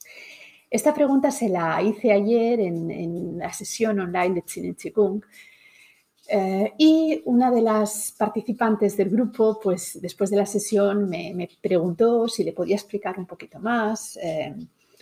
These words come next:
por dónde iba la pregunta, ¿no? Que, que le especificara un poquito más.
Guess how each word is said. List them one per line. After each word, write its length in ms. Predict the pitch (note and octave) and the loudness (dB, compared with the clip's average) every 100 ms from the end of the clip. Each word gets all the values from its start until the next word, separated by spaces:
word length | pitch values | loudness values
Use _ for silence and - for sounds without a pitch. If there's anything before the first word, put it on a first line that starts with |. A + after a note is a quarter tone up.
| - - | -20 -4
por 160 | F#3+ | -2
dónde 260 | F#3+ F3+ D#3+ | 0 0 2
iba 220 | F#3 F3+ | 2 2
la 140 | D3+ D3+ | 0 -4
pregunta, 500 | - D#3+ F3+ F3+ F3 | -6 -6 -6 -10 -10
¿no? 340 | E3 G#3 G#3+ | -6 -6 -6
Que, 300 | - D#3 F3 | -10 -16 -14
que 100 | - | -12
le 60 | E3+ | -12
especificara 600 | - E3+ - - - E3 | -10 -14 -14 -12 -6 -4
un 60 | F3 | -4
poquito 320 | - E3+ E3+ | -10 -12 -12
más. 260 | - B2+ | -12 -14